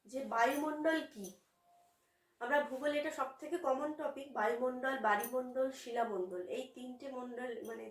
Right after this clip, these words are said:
তিনটে সমন্বয়ে আমরা জীবজগতের সৃষ্টি, জীবজগতে আমরা বাস করছি এবং বাসের অনুকূল হয়ে আছি। আর কোনো প্ল্যানেটে কিন্তু এইসব দেখা যায় না। সেই জন্য বায়ুমণ্ডল, বাড়িমণ্ডল আর শিলামণ্ডল,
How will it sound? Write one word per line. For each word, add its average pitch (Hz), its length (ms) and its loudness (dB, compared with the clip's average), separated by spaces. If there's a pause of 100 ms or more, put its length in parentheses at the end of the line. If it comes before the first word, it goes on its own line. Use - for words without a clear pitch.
তিনটে 254 480 -8 (220)
সমন্বয়ে 269 580 2
আমরা 269 320 0
জীবজগতের 240 640 -6
সৃষ্টি, 311 520 -4
জীবজগতে 220 560 -8
আমরা 247 380 -4 (400)
বাস 214 400 10
করছি 277 400 -6
এবং 254 300 2
বাসের 214 500 2 (320)
অনুকূল 285 500 2
হয়ে 214 260 2
আছি। - 380 0 (760)
আর 247 220 8
কোনো 285 260 -2
প্ল্যানেটে 277 380 0
কিন্তু 285 260 -8
এইসব 269 360 -4
দেখা 226 280 0
যায় 196 260 -2
না। - 240 -12 (640)
সেই 262 200 -2
জন্য 294 260 0
বায়ুমণ্ডল, 262 840 2
বাড়িমণ্ডল 262 680 0
আর 285 140 -2
শিলামণ্ডল, 233 680 -6